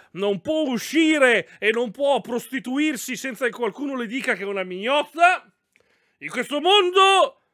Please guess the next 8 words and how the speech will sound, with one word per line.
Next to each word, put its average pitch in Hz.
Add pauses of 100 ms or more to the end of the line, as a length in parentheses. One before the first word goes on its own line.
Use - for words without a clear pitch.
(140)
dove 302
il 175
patriarcato 302 (520)
sottomette 349 (260)
la 190
volontà 302 (240)
femminile 381 (540)
di 311